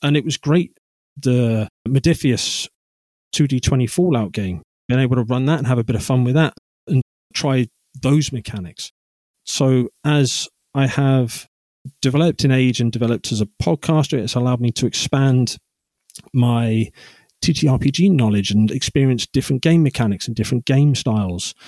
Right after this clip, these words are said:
different player styles, and different styles of play, from having the campy fun stuff to having that dirty, gritty stuff to having that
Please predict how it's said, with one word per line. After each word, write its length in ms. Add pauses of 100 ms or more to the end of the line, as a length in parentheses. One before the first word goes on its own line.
(280)
different 320 (100)
player 420
styles, 720 (340)
and 580 (200)
different 320
styles 240
of 80
play, 220
from 380 (280)
having 220
the 80
campy 420
fun 240
stuff 260
to 80
having 220
that 140 (160)
dirty, 440 (100)
gritty 380
stuff 320
to 80
having 340
that 140